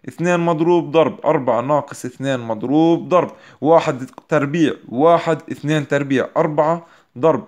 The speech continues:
نص قوة. أربعة ناقص اثنين بالنسبة لنا جوابها اثنين، وتساوي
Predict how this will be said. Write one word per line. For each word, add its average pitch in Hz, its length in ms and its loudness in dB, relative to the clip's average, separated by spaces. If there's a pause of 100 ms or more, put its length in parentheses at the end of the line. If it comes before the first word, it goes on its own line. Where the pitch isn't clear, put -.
(100)
نص 151 640 -6
قوة. 143 380 2
أربعة 151 300 2
ناقص 165 360 -2
اثنين 165 360 -2
بالنسبة 156 380 -4
لنا 147 320 -2 (460)
جوابها 135 720 0 (240)
اثنين، 180 300 -4 (380)
وتساوي 151 680 0